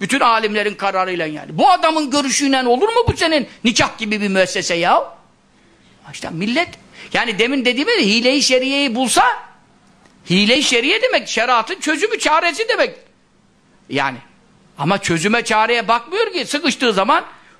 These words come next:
o çözüme uyamayacağını anladığı zaman ne yapıyor? Koy veriyor gitsin. Zaten şu hocaya göre fetva var diyor.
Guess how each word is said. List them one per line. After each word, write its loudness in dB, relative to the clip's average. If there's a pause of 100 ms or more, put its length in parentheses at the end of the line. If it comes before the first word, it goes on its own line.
(160)
o 4
çözüme 0
uyamayacağını 0
anladığı 2
zaman 2 (840)
ne -2
yapıyor? 2 (540)
Koy 6
veriyor 0
gitsin. -2 (520)
Zaten -2
şu -4
hocaya 0
göre -2
fetva 0
var 0
diyor. -18